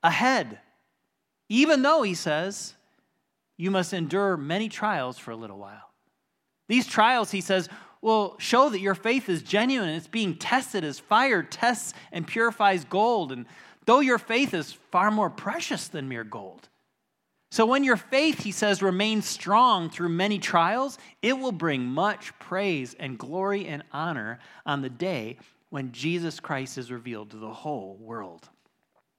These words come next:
Verse eight, he says, "You love him even though you've never seen him, and though you do not see him now,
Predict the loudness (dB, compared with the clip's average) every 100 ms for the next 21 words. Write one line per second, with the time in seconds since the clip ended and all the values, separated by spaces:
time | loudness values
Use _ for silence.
0 | _ -6 -6 -4 -8 -8 -18 _ _ _
1 | _ _ -14 -4 -4 -4 -6 -4 -2 2
2 | 2 2 -4 -4 -6 -4 -2 -2 -2 -6
3 | -6 -6 -6 -8 -6 -6 -6 -4 -2 0
4 | -2 -6 -6 -6 -6 -4 -2 -2 -4 -2
5 | -2